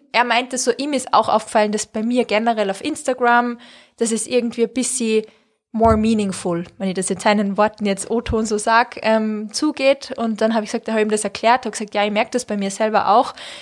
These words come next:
dass ich auch gar keine Lust mehr hab auf diese so Oberflächlichkeiten und Oberflächensachen, weil mich das grad überhaupt nicht interessiert, weil ich so damit beschäftigt bin,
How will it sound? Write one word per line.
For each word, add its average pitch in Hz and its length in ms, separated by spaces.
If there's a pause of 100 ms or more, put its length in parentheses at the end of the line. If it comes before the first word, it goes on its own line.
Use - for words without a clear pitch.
(120)
dass - 180
ich 220 80
auch 208 100
gar 214 140
keine 208 220
Lust 294 260
mehr 226 140
hab 214 240
auf 208 160
diese 202 480 (320)
so - 180
Oberflächlichkeiten 208 1120
und 202 100
Oberflächensachen, 214 800
weil 208 120
mich 202 100
das 214 140
grad 214 180
überhaupt 208 320
nicht 226 160
interessiert, 240 580
weil 196 140
ich 208 80
so 254 140
damit 247 260
beschäftigt - 640
bin, 240 280